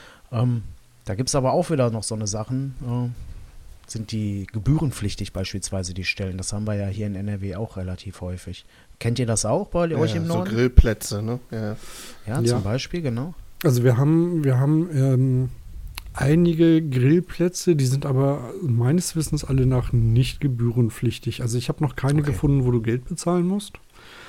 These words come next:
Speaker 1: Mhm.
Speaker 3: Ähm, die werden dann tatsächlich auch bei entsprechenden Waldbrandstufen gesperrt.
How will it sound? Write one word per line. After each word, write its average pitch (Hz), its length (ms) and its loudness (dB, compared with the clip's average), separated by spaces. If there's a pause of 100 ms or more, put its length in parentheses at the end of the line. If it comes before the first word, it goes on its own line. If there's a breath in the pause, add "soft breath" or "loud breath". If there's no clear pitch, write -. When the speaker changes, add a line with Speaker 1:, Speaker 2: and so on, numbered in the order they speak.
(420 loud breath)
Speaker 1:
Mhm. 104 280 -6 (100)
Speaker 3:
Ähm, 123 580 6 (800)
die 113 220 4
werden 139 320 2
dann 143 160 2
tatsächlich 139 680 0
auch 127 220 2
bei 127 340 4
entsprechenden 127 600 2
Waldbrandstufen 123 1200 0
gesperrt. 127 600 -2